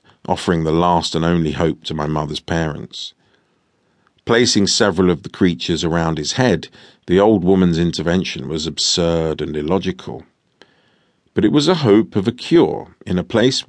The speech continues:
without sophisticated antibiotics, and, miraculously, the child survived the illness. Mum's childhood home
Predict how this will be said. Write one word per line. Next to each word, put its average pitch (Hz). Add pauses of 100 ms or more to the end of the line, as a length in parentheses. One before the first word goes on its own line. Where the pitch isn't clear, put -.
(140)
without 98
sophisticated -
antibiotics, 76 (480)
and, 95 (180)
miraculously, 92 (400)
the 87
child 87
survived 78
the 78
illness. 87 (1600)
Mum's 165
childhood 117
home 78